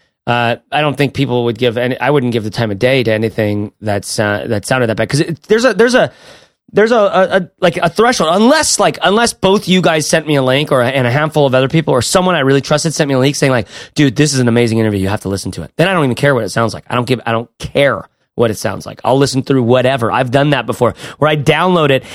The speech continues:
and I actually tweak the audio to make it sound listenable, you know, <laughs> you know, more m-, easily. But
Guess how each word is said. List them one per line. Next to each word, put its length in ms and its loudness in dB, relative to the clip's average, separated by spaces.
and 120 0
I 60 -2
actually 420 2
tweak 400 0
the 140 4
audio 520 4
to 120 2
make 280 2
it 160 0
sound 400 0
listenable, 640 2
you 140 2
know, 100 0
<laughs> 40 0
you 180 2
know, 100 0
more 540 2
m-, 240 -6
easily. 440 2
But 380 0